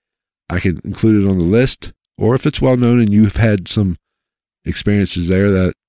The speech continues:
really have spooked you out, let me know. Tell me about it. Send me an email with the experience so I can include it on the list. I am going to devote a podcast per state. Um, I don't know exactly which state I'm doing next. I did do Ohio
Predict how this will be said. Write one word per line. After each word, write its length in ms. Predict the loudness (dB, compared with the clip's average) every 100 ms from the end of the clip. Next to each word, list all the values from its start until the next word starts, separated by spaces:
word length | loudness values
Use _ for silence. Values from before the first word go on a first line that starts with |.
| _ -6
really 300 | 0 2 2
have 360 | 0 -2 -6 -16 _ _ _ _ _ _ _ _ _ _ _
spooked 340 | -8 -2 0 0
you 80 | -2
out, 220 | -2 -6 _ _ _ _ _ _ _ _
let 140 | -8 -2
me 80 |
know. 160 | 0 0
Tell 180 | 0 -2
me 100 | 0
about 240 | 0 -2
it. 120 | -4 -10 -16 -14
Send 260 | -4 0
me 60 | 2
an 60 |
email 440 | 2 2 2 0 -2 _ -6
with 200 | -4 -2
the 80 |
experience 380 | -4 -2 -2 -2
so 140 | 0 0
I 60 |
can 140 | 0 -2
include 360 | -6 0 2
it 40 | 2
on 100 | 2
the 60 |
list. 300 | 2 0 0 -8 _ _ _ _ _ _ _ _ _ _ _ _ -4
I 180 | 0
am 160 | 0 2
going 180 | 0 0
to 100 | 2
devote 400 | 0 2 2 2 -2
a 80 |
podcast 720 | -4 -2 -4 -2 -2 -2 -4 -12 _ _ -4
per 220 | 0 0
state. 460 | -2 0 2 2 -2 _ _ _ _ _ _ _ _
Um, 340 | -4 -2 -2 -4
I 100 | -6
don't 260 | -4 -2 0
know 100 | 0
exactly 380 | 0 0 0
which 240 | 0 0 -2
state 200 | -2 0
I'm 200 | 0 -2
doing 240 | 0 0
next. 240 | -2 -4 -2
I 120 | -4
did 280 | 0 0 2
do 220 | 4 4
Ohio 580 | 2 2 2 2 0